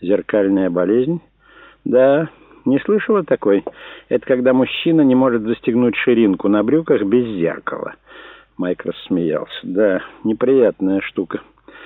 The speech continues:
Но ты так и не ответил на мой вопрос, что же произошло сегодня?» Майк не стал объяснять поведение Генри.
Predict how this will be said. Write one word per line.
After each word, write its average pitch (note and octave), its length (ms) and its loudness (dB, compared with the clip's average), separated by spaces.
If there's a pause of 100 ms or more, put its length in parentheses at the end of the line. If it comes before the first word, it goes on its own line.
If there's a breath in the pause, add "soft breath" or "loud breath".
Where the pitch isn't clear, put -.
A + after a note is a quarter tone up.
(340 loud breath)
Но - 80 0
ты D3+ 140 2
так D3+ 200 0
и D3 60 4
не C#3 120 4
ответил A#2+ 440 2
на A#2 100 4
мой A#2 180 4
вопрос, G#2+ 340 0 (120)
что A#2+ 140 0
же A2+ 100 0
произошло G#2+ 640 0
сегодня?» D#2 540 -6 (960)
Майк G2 380 -4
не G2+ 100 0
стал E2+ 320 -4
объяснять E2 520 -4
поведение D#2+ 580 -6
Генри. D#2 420 -10